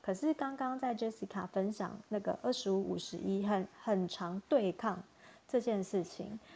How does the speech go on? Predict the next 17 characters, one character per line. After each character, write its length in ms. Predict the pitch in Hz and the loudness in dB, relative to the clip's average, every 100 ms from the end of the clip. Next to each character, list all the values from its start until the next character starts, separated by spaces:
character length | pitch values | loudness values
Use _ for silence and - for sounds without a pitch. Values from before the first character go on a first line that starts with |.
| - | -10
然 120 | - 214 | -2 2
后 180 | 285 | 2
我 100 | 175 | 2
就 140 | 185 240 | 2 2
觉 160 | 220 | 2
得， 80 | 190 - | -2 4
哦， 260 | 330 269 208 | 4 6 2
真 260 | - 254 277 | -2 -2 2
有 140 | 240 - | 0 -2
趣。 360 | - - 214 - - - - - | -8 -2 0 -2 -12 -20 -20 -2
因 100 | 302 | 2
为 120 | 359 | 4
我 160 | 285 - - - | 4 0 -4 -2
学 160 | - | 2
到 200 | 208 294 | 4 4
的 60 | 247 | 2
理 280 | 190 185 | 2 0